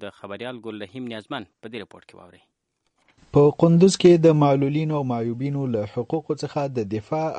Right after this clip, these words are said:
Speaker 2: او یا هغوی ته د کارموندنې په موخه یو شمیر ټولنې جوړې شوې دي. عبدالخلیل وزیری چې د معیوبینو د یوې ټولنې مشري پر غاړه لري، وایي چې په تیرو دریو کالو کې یې هر کال تر سلو زیاتو معلولینو او معیوبینو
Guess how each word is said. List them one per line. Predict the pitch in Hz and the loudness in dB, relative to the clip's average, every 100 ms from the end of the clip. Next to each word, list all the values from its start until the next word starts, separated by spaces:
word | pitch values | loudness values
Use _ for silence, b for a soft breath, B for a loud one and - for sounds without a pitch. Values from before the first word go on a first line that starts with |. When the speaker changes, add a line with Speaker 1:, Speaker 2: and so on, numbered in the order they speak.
| 117 | -6
Speaker 2:
او | 107 113 | -6 -4
یا | 143 139 135 | -4 -4 -6
هغوی | 107 139 147 147 | -6 -6 -6 -6
ته | 135 120 | -4 -6
د | 101 - | -6 -8
کارموندنې | 104 104 123 143 160 139 107 | -6 -4 -4 -2 -4 -6 -6
په | 104 | -6
موخه | 101 - 101 | -8 -8 -6
یو | 131 143 | -6 -6
شمیر | 143 135 120 | -8 -10 -10
ټولنې | 101 101 107 110 110 | -10 -6 -6 -6 -6
جوړې | 131 135 - | -6 -6 -6
شوې | 104 95 95 | -8 -8 -8
دي. | 98 b b 139 | -12 b b -10
عبدالخلیل | 139 156 151 - 156 180 | -4 -4 -4 -4 -4 -4
وزیری | 175 156 135 139 160 156 | -4 -4 -4 -4 -4 -6
چې | 151 | -6
د | 135 131 | -4 -4
معیوبینو | 123 123 123 147 147 143 127 | -4 -4 -6 -6 -4 -4 -4
د | 120 | -4
یوې | 113 113 117 | -4 -4 -4
ټولنې | 120 147 139 117 | -4 -4 -2 -4
مشري | 113 113 135 131 | -4 -8 -6 -4
پر | 117 | -4
غاړه | 123 147 151 147 | -4 -4 -4 -4
لري، | 143 139 | -4 -4
وایي | 147 151 143 | -4 -4 -6
چې | 147 143 b b b | -6 -6 b b b
په | 110 - | -8 -4
تیرو | 151 156 147 | -4 -4 -4
دریو | 143 165 160 | -4 -4 -4
کالو | 135 113 104 | -6 -4 -6
کې | 110 107 | -6 -6
یې | 113 | -4
هر | 135 151 - | -6 -6 -6
کال | 151 143 - | -6 -6 -8
تر | 107 - | -8 -6
سلو | 151 147 147 131 | -6 -4 -4 -4
زیاتو | 165 160 127 117 | -4 -4 -4 -4
معلولینو | 107 107 110 151 160 | -2 -4 -4 -4 -4
او | 151 123 | -4 -4
معیوبینو | 110 110 107 139 143 | -4 -4 -4 -6 -6